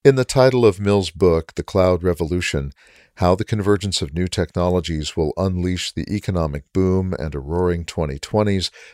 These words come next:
the boom he refers to is huge. Crypto,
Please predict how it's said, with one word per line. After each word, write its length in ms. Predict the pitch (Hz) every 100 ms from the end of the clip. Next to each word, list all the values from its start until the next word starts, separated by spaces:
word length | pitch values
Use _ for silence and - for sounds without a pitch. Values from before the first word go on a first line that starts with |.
| -
the 100 | 87
boom 480 | 90 107 113 143 147
he 180 | 127
refers 540 | 107 98 - 104 104 -
to 320 | 95 82 85
is 180 | - 87
huge. 580 | - 95 69 60 - - _ _ _ _ - -
Crypto, 580 | - 123 - 131 131 131